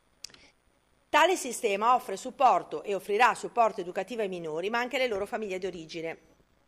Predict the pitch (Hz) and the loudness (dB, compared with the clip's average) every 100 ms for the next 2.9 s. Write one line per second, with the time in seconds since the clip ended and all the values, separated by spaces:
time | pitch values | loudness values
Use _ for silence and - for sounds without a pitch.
0 | _ 233 254 269 240 175 156 - 180 - | _ 0 4 2 4 0 -2 -8 -10 -4
1 | 262 262 247 175 190 190 202 269 370 - | -4 -4 -10 -8 -2 0 0 -4 -6 -8
2 | 170 - 175 160 185 170 185 240 - | -10 -8 -8 -8 -4 -4 -4 -8 0